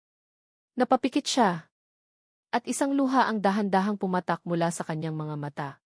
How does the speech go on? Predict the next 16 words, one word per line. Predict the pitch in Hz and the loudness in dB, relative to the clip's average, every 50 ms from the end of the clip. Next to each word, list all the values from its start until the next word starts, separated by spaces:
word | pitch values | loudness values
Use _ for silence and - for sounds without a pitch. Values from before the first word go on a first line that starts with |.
| _ _ _ _ _ _ _ _ _ _ _ _ _ _ - | _ _ _ _ _ _ _ _ _ _ _ _ _ _ 0
Walang | 202 208 220 233 226 | 2 2 2 2 2
takot, | - 226 - - 202 185 - _ | 2 0 2 2 0 0 0 _
walang | - 180 185 185 185 185 | -2 0 0 0 0 0
galit. | 175 180 170 175 180 175 - _ _ _ _ _ _ _ _ _ _ _ _ _ _ _ _ _ - | 0 0 0 0 -2 -4 -4 _ _ _ _ _ _ _ _ _ _ _ _ _ _ _ _ _ 2
Tanging | 240 240 247 269 269 | 2 4 4 2 0
kapayapaan. | 254 - - - 240 240 247 - - 190 165 - 160 151 143 135 135 143 _ _ _ _ _ _ _ _ _ _ _ _ _ _ _ _ - | 0 0 2 4 4 4 4 4 2 2 2 0 -2 -6 -8 -10 -12 -16 _ _ _ _ _ _ _ _ _ _ _ _ _ _ _ _ 0
Lumipas | 220 247 240 262 277 269 - 277 285 | 2 2 4 2 2 4 2 2 2
ang | - 247 240 240 | 2 0 0 2
mga | 233 247 240 - 196 | 2 2 2 0 0
taon. | - - 175 175 170 165 170 - _ _ _ _ _ _ _ _ _ _ _ _ _ _ _ - | 0 0 0 -2 -2 -4 -8 -12 _ _ _ _ _ _ _ _ _ _ _ _ _ _ _ 0
Lumaki | 214 240 247 262 269 - 285 277 | 2 4 6 4 4 2 0 -2
si | - - 254 | -2 0 0
Ellie | - 247 233 233 240 240 | 2 2 4 4 2 2
na | 240 233 | 4 4
mabait, | 226 220 190 185 - 175 170 - _ - | 4 4 2 2 0 0 -4 -6 _ -4
tahimik | 190 185 170 208 202 196 196 190 185 | -4 -2 0 0 2 2 2 0 -2